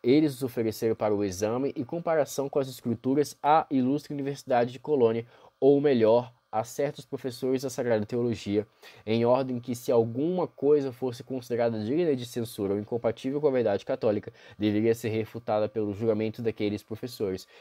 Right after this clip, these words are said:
e que aquelas coisas consideradas compatíveis com a verdade católica deveriam ser aprovadas. Na verdade, isso foi feito de maneira descrita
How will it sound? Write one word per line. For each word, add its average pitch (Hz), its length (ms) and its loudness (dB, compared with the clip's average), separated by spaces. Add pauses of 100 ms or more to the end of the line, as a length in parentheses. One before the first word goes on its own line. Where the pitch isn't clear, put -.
e 92 120 -6
que 110 100 4
aquelas 131 500 2
coisas 139 540 2
consideradas 98 540 -2
compatíveis 143 680 -6
com - 100 -6
a 127 40 -2
verdade 113 300 -2
católica 113 540 -2
deveriam 107 340 -2
ser 113 300 -6
aprovadas. 92 960 0 (340)
Na 175 140 -2
verdade, 139 500 4
isso 123 240 -6
foi 131 160 -2
feito 127 260 -6
de 120 80 -6
maneira 113 360 0
descrita 107 580 -6